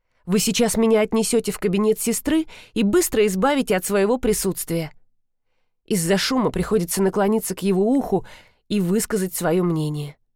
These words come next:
«С ногой я справлюсь как-нибудь без посторонней помощи. Вы же наверняка пришли сюда не один. Кто-то ждет вашего возвращения за стол. Да и цель визита в ресторан вами пока что не оправдана. Искупите свою вину,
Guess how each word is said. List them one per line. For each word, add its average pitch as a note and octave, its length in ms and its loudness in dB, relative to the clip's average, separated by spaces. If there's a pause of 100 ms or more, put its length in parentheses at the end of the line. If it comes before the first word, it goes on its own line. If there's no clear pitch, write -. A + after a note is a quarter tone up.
(280)
«С - 140 -6
ногой A#3+ 340 2
я A3 160 2
справлюсь A#3+ 440 0
как-нибудь A#3+ 420 0
без F#3+ 180 -2
посторонней A3+ 560 2
помощи. E3 580 -2 (380)
Вы C4 160 2
же B3 120 2
наверняка B3 520 2
пришли A3 340 -2
сюда F#3+ 280 0
не G#3 120 2
один. F3+ 420 -2 (220)
Кто-то E4 320 0
ждет A3+ 380 0
вашего A3+ 340 0
возвращения F#3+ 680 0
за F#3+ 140 0
стол. F#3+ 380 -4 (760)
Да G3 160 0
и G3 140 2
цель G#3+ 260 2
визита F3+ 400 0
в D#3+ 40 -2
ресторан G#3+ 500 0 (320)
вами G#3 320 2
пока G#3 380 -2
что - 180 -2
не A#3 160 2
оправдана. E3+ 680 -2 (640)
Искупите C#4 540 0
свою G#3 340 2
вину, A3 340 2